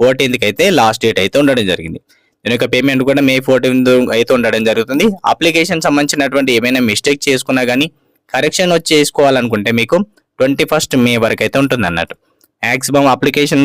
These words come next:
ఇది ఎటువంటి మిస్టేక్స్ అయితే చేయకూడదు, అది ఒకసారి మీరు గమనించండి.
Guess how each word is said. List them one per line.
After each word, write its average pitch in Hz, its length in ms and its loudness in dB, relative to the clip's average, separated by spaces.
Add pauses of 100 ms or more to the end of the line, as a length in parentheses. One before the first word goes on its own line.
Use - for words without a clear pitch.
ఇది 165 140 2 (300)
ఎటువంటి 143 320 0 (100)
మిస్టేక్స్ 123 380 -2
అయితే 139 140 0 (100)
చేయకూడదు, 95 420 -2 (160)
అది 120 160 0
ఒకసారి 135 260 -2
మీరు 107 160 -2
గమనించండి. 123 460 0